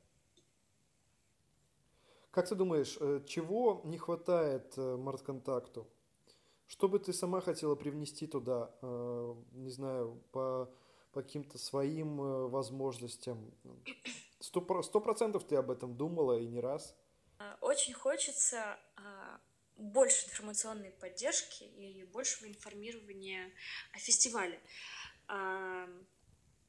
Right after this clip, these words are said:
Speaker 1: Ну, вот тебе вот как раз скажут, э, «А какое ты хочешь информирование?» Про это напишут все, э, региональные газеты, все телеканалы снимут репортажи,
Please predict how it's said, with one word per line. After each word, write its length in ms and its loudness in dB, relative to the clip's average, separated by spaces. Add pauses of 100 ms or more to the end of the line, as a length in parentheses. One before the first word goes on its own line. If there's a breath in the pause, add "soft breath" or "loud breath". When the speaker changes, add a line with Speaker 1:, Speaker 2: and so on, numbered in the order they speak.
(1300)
Speaker 1:
Ну, 60 10
вот 120 10
тебе 240 10
вот 120 10
как 160 4
раз 160 10
скажут, 440 6
э, 280 6
«А 100 6
какое 320 6
ты 80 6
хочешь 300 6
информирование?» 800 6 (320 loud breath)
Про 160 10
это 160 6
напишут 480 4
все, 520 10
э, 140 6
региональные 580 6
газеты, 640 6 (180 loud breath)
все 180 4
телеканалы 680 8
снимут 540 4
репортажи, 960 8